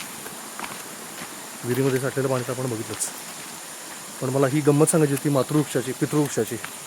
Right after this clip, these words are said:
की गेलेलं झाड होतं ते आणि त्याला झाडांना संवेदना असतात, झाडांना जाणीव असतात, हे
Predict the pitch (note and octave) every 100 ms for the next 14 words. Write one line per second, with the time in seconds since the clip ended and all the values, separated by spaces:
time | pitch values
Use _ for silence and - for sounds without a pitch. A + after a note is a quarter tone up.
0 | - - - - - D3+ F3 - C#3+ D3
1 | D#3+ F#3 F3 D#3 C3+ B2 D#3 - - -
2 | - - - - B2+ B2+ C#3 C#3+ C#3+ -
3 | - C3 C3+ D3 D#3 E3 C#3+ D3+ D3 G2+
4 | - A2+ B2 C3 C3+ - - - - -
5 | - - - - - - - - B2 B2+
6 | C#3 C#3 B2 - - - - -